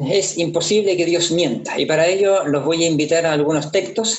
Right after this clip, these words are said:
Si no los quieren buscar porque va a ser bastante rápido, los, eh, pueden ir anotando o simplemente se pueden dejar llevar por la lectura, porque aquí los registré todos.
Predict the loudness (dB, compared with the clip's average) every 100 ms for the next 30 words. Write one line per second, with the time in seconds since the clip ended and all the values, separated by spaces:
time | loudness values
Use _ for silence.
0 | -6 -4 0 2 2 0 -2 -4 -2 0
1 | 2 2 2 2 2 -2 0 0 0 0
2 | -2 -2 0 0 0 -2 -2 -2 0 0
3 | 2 0 -2 -2 -4 -4 -8 -4 -2 -2
4 | 0 -2 0 0 -2 -2 -2 0 0 -2
5 | -4 -2 -2 -2 -2 -2 -2 -2 -2 -2
6 | 0 0 0 -2 -2 -2 0 -2 -2 -2
7 | -4 -8 -8 -8 -8 -6 -6 -2 -4 -4
8 | -12